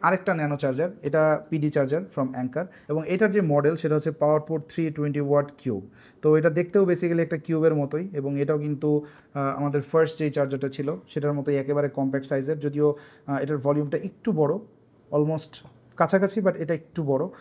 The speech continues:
আর এটা টোয়েন্টি ওয়াটের, যার কারণে এটা আমার মোস্ট ফেভারিট। তো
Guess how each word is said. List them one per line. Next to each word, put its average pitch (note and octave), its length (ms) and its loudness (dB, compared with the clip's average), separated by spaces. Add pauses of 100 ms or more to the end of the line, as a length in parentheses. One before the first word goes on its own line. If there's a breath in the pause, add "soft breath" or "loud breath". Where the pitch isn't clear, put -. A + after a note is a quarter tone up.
(200 loud breath)
আর C#3 260 0
এটা C#3+ 120 -2
টোয়েন্টি D#3 280 -4
ওয়াটের, C#3 320 0 (340 soft breath)
যার D3+ 160 2
কারণে D#3+ 340 2
এটা D3 140 2
আমার D3 140 2
মোস্ট C#3 240 -2
ফেভারিট। C#3+ 300 0 (320 loud breath)
তো C#3+ 100 2